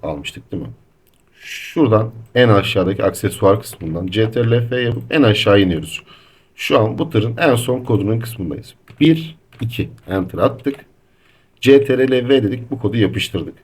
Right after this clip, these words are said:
arkadaşlar. Tamam mı? Bakalım burada da boşluklarla alakalı bir sıkıntı var mı? Eğer burada bir boşluk yoksa arkadaşlar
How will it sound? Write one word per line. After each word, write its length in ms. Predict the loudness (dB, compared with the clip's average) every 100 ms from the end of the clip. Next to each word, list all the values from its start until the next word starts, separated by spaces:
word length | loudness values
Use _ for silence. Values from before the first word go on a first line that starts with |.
| -10
arkadaşlar. 580 | -8 -8 -10 -10 -16 -20 _ _ _ _ _ _ _
Tamam 300 | 2 2 0
mı? 120 | -4 -12 _ _ _ _ _ _ _ _ -4
Bakalım 440 | -2 0 -2 0
burada 180 | 0 0
da 80 | 2
boşluklarla 500 | 0 -2 -2 0 2
alakalı 400 | 0 -4 -8 -10 -16 -20
bir 60 |
sıkıntı 360 | -20 -12 -4 2
var 140 | 2
mı? 220 | 2 -6 -12 _ _ _ _
Eğer 320 | 6 8 6
burada 220 | 4 2 2
bir 180 | 4
boşluk 360 | 2 2 0 2
yoksa 300 | 2 4 -2
arkadaşlar 680 | 0 0 0 0 -8 -10